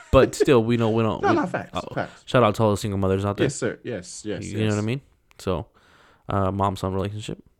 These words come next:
Speaker 1: Yep.
Speaker 2: And, uh, you know, if you guys have, uh, let me, actually, let us know how, what kind of plans you guys got for
Speaker 1: Mm-hmm.
Speaker 2: Valentine's Day. And, uh,
Speaker 1: If,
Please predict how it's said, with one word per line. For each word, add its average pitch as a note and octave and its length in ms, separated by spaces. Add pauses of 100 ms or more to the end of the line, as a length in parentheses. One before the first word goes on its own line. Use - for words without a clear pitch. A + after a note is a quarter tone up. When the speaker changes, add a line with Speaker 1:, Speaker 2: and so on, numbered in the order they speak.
(160)
Speaker 1:
Yep. A2+ 180 (140)
Speaker 2:
And, G2+ 380
uh, G#2 380 (1120)
you G2+ 120
know, G2 220
if G#2 80
you G#2 100
guys G#2 120
have, G#2+ 260
uh, A2 420 (640)
let A#3+ 120
me, E4+ 200
actually, B3 280
let A3 160
us D#4+ 160
know G#2+ 140
how, G2+ 100
what - 280
kind F2+ 140
of E2+ 60
plans F2 240
you C#2 80
guys B1+ 140
got - 200 (240)
for - 140
Speaker 1:
Mm-hmm. E2+ 100
Speaker 2:
Valentine's D2 360
Day. A1+ 180 (720)
And, G2 320
uh, G2+ 440 (180)
Speaker 1:
If, D#3 260